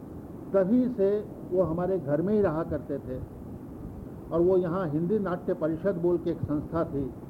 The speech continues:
अपर चितपुर रोड में, उसमें वो निर्देशन किया करते थे। तो हमेशा चर्चा चला करती थी और फिल्म वगैरह में उन्होंने डायलॉग्स भी लिखे थे। रंग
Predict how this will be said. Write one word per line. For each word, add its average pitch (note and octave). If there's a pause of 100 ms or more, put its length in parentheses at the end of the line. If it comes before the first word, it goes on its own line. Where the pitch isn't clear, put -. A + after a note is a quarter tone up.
(880)
अपर D#3
चितपुर E3+
रोड D3+
में, C3 (1200)
उसमें F#3+
वो F#3+
निर्देशन E3
किया C#3+
करते A#2+
थे। C3+ (680)
तो G3
हमेशा E3+ (120)
चर्चा E3
चला D#3
करती C#3+
थी E3 (400)
और D#3 (100)
फिल्म F#3+
वगैरह E3
में E3
उन्होंने D#3 (100)
डायलॉग्स D3
भी C#3+
लिखे C3
थे। - (2750)
रंग A3+